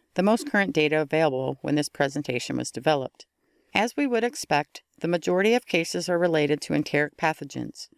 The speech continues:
However, cases we may often consider unlikely, such as Q fever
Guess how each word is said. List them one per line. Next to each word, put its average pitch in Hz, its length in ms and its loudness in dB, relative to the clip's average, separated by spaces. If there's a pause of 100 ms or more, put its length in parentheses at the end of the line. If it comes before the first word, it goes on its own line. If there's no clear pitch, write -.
However, 185 300 2
cases 240 880 -2
we 170 140 4
may 175 240 2
often 196 340 -6
consider 196 460 -2
unlikely, 170 640 0 (100)
such - 260 -4
as 156 100 -10
Q 180 240 0
fever 175 540 0